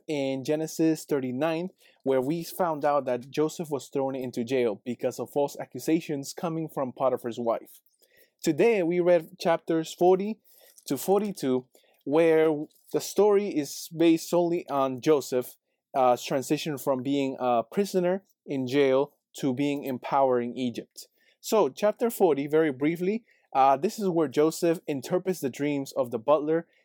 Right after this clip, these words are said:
and the baker. In chapter forty-one, he interprets the dreams of Pharaoh, and he rises to power as the second in command of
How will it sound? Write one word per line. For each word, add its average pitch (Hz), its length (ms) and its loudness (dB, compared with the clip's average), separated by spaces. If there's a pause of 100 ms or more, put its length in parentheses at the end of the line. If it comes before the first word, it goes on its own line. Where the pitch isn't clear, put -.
(160)
and 139 380 0
the 120 60 0
baker. 131 440 -4 (340)
In 139 140 -4
chapter 139 320 0
forty-one, 139 540 0
he 185 200 -4
interprets 135 380 -6
the 135 100 -2
dreams 135 420 -4
of 123 200 -4
Pharaoh, 180 460 0
and 151 160 -8
he 170 140 -2
rises 135 400 -2
to - 100 -6
power 160 400 2
as 127 160 -4
the 120 60 -12
second 143 360 -4
in 139 80 -8
command 131 460 -4
of 123 100 -6